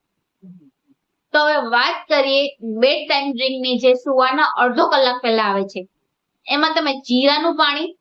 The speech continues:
કે અજવાનું પાણી લઈ શકો છો. એના માટે તમારે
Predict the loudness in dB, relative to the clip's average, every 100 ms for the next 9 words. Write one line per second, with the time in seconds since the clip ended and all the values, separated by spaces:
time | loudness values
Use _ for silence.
0 | _ _ -2 0 0 0 -2 -2 0 -2
1 | 0 0 0 0 -2 0 -2 -4 -8 _
2 | _ _ -6 -2 0 0 0 -2 -4 -2
3 | -2 -2